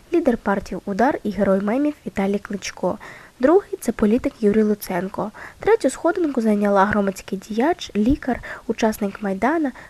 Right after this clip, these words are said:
позаштатний радник президента Ольга Богомолець.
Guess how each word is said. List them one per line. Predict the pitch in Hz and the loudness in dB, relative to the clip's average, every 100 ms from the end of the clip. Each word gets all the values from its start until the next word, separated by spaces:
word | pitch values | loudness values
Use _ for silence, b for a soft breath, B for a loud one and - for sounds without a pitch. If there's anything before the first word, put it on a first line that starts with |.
| - | -2
позаштатний | 220 220 214 214 208 208 | 0 2 0 0 0 0
радник | 196 262 285 226 | 2 2 2 -2
президента | 226 214 226 330 339 294 | -2 0 2 0 0 0
Ольга | 202 220 226 | 2 2 2
Богомолець. | 214 208 208 196 180 - - | 0 0 0 0 0 -4 -12